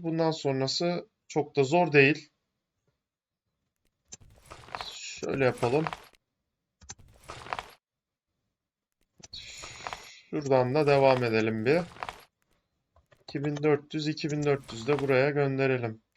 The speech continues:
diyeceğim. Geriden çıkartma yedik.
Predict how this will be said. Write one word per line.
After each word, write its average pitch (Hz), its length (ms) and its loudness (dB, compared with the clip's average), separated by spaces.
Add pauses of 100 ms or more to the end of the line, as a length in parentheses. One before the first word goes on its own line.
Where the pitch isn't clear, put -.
diyeceğim. 143 440 -2 (540)
Geriden 139 340 0
çıkartma 127 460 -2
yedik. 104 280 -4